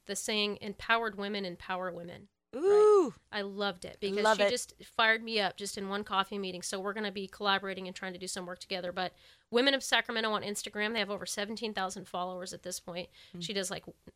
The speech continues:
Speaker 1: monthly events for women in the area to promote businesses and entrepreneurships and just inspirational type stuff. And,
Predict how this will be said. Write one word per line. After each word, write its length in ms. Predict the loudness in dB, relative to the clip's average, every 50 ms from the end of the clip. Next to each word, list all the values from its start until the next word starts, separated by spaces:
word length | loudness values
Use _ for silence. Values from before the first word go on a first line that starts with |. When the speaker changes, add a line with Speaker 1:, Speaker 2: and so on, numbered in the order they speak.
| _ _ -6
Speaker 1:
monthly 500 | -2 -2 -2 -2 -2 -2 -4 -2 -2 -4
events 520 | -2 0 0 0 0 -2 -4 -6 -6 -6
for 240 | -4 -4 -4 -4 -2
women 260 | -2 -2 -2 0 -2
in 60 | -2 -2
the 80 | -2 -2
area 340 | -2 -2 -2 -2 -2 -4
to 400 | -6 -6 -6 -6 -4 -4 -6 -8 -12 _ -20 -20 _ _
promote 240 | -2 0 0 2 4
businesses 540 | 4 4 4 2 -2 -2 0 0 0 0 -2
and 80 | -4 -6
entrepreneurships 1000 | -8 -8 -10 -12 -12 -8 -6 -4 -4 -4 -4 -4 -4 -2 -2 -2 -2 -2 -4 -6
and 240 | -6 -6 -8 -8
just 200 | -10 -12 -12 -12 -8 -8
inspirational 640 | -6 -6 -6 -6 -6 -6 -4 -4 -6 -6 -8 -8
type 220 | -6 -8 -8 -6
stuff. 440 | -6 -4 -2 0 0 0 0 -4 -8 _ _ _ _ _ _ _ _ _ _ _
And, 360 | -2 0 2 2 0 0 -4